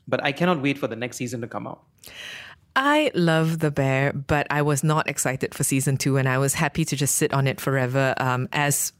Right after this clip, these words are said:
Speaker 2: until I could find what I thought would be the emotional headspace for it. I knew everybody had been raving about it. It had been getting insane reviews. Uh, there were lots of, uh,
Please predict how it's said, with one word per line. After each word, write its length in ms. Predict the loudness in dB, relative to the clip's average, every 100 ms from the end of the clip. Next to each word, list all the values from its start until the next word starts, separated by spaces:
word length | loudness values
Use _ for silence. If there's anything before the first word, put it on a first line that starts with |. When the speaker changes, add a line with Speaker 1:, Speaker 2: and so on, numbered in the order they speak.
| -4
Speaker 2:
until 460 | 0 0 2 2 2
I 80 | 0
could 200 | -2 -2
find 360 | 0 0 -2 0
what 140 | -2 0
I 200 | 0 0
thought 260 | 2 2 2
would 160 | 0
be 120 | 2
the 100 | 2 4
emotional 460 | 4 4 4 2
headspace 480 | 2 0 0 0 2
for 140 | 4
it. 180 | 4 2 -2 -8 -2
I 100 | 4
knew 340 | 6 6 4 2
everybody 460 | 2 4 4 4 4
had 140 | 2
been 140 | 2
raving 340 | 4 4 4 4
about 240 | 4 4
it. 200 | 4 4
It 120 | 0 0
had 120 | 0
been 140 | 0
getting 260 | 0 0 0
insane 500 | -2 0 2 4 4
reviews. 640 | 4 2 4 4 4 2 2
Uh, 240 | 2 2
there 280 | 2 4 4
were 180 | 4 4
lots 400 | 4 2 2 0
of, 280 | 2 2 -2 -8 -10 -10 -12 -14 -6 -2
uh, 400 | 2 2 2